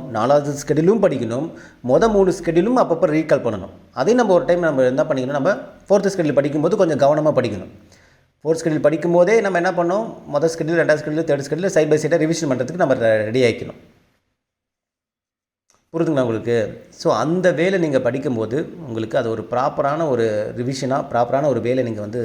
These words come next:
போற மாதிரி தோண ஆரம்பிக்கும். இதை நீங்க எந்த, இங்கன்னு கிடையாது, எந்த இடத்துல, எந்த டெஸ்ட் பேட்ச்ல, எந்த அகாடமில நீங்க படிச்சாலும் உங்களுக்குள்ள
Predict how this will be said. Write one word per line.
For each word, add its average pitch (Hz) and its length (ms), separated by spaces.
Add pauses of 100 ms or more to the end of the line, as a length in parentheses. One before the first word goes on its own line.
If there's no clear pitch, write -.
போற 113 220
மாதிரி 110 240
தோண 98 180
ஆரம்பிக்கும். 95 440 (1400)
இதை 104 140
நீங்க 101 160 (140)
எந்த, 135 340
இங்கன்னு 165 400
கிடையாது, 131 280
எந்த 143 360
இடத்துல, 156 440
எந்த 127 240
டெஸ்ட் 147 320
பேட்ச்ல, 113 360 (400)
எந்த 113 300
அகாடமில 135 380
நீங்க 107 140
படிச்சாலும் 104 560 (480)
உங்களுக்குள்ள 165 520